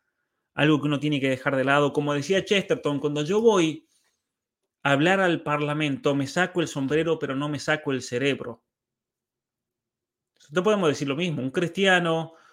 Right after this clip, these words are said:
un judío, un musulmán, es una persona que, que no se puede sacar esa actitud de tratar de ordenar todas sus, sus actitudes y sus acciones a algo superior a Dios.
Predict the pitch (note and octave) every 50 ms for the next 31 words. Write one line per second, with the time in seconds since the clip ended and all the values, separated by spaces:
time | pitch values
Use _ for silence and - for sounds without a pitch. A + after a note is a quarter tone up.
0 | _ _ - C#3 C#3+ D3 D3 - D#3+ D#3 E3+ F3+ F#3 E3+ D#3 D3+ D3+ C#3+ - -
1 | D3+ C#3+ D3+ E3 E3 D#3 D#3 D#3+ D#3 D#3 _ _ _ _ _ _ _ _ _ -
2 | E3+ F3+ F3 F#3 E3+ D#3+ F3 F#3 F#3+ G3 F#3+ G3 - E3 D#3+ D#3 D3+ D3 C#3+ D3
3 | _ _ _ _ _ _ _ _ _ _ _ - D3 C#3+ C#3 C3+ C3 B2+ B2+ A#2+
4 | A2+ G#2+ - C3+ _ _ _ _ _ _ _ _ _ _ - D#3 D3+ D3+ F3 G3
5 | F#3 G#3+ F3 - - A3+ B3+ A#3+ A3+ F#3+ D#3 - D3+ C#3 C3 - E3 E3+ E3+ D#3
6 | C#3 - - - D3 C#3 C3+ - _ - D3+ C#3 C3+ - - D#3+ E3 E3+ E3+ D#3+
7 | D#3 - C#3+ C#3 C#3+ C3+ C3+ C3 C3 - D#3+ E3 D#3+ D#3 D3+ C#3 C#3 - C#3 C3+
8 | C3+ D3 D3+ D3 D3 - _ _ _ _ - G#3+ G3+ F#3+ F3+ E3 - - D3+ C#3
9 | - - - - - C#3+ - - C#3+ C3+ - C#3+ C3+ - D#3 D#3+ E3 E3 D#3+ C#3+
10 | - C#3 B2 - C#3 C3+ C3+ C#3 C3 C#3 C3+ C3+ - - - D#3 D3 D3 C#3 -
11 | C3+ C#3 C#3 C3+ C#3+ C3+ - C#3 A#2+ - C3 B2+ B2 B2+ B2 A#2+ A#2+ B2 A#2 A#2+
12 | - - - _